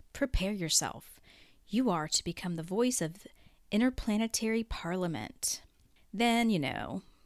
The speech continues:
he goes into a sixty-five-hour meditation,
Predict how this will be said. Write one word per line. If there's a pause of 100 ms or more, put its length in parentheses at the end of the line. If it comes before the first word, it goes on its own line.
he (240)
goes
into
a
sixty-five-hour
meditation,